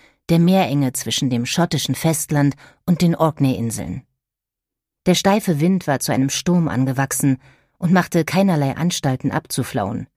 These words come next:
Ganz im Gegenteil. Die Gischt wurde von den Wellenkämmen geweht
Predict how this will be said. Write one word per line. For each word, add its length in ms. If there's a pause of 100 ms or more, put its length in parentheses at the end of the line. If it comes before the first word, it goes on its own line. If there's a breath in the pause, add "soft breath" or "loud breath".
(400)
Ganz 240
im 100
Gegenteil. 560 (920 loud breath)
Die 80
Gischt 360
wurde 220
von 160
den 180
Wellenkämmen 600
geweht 480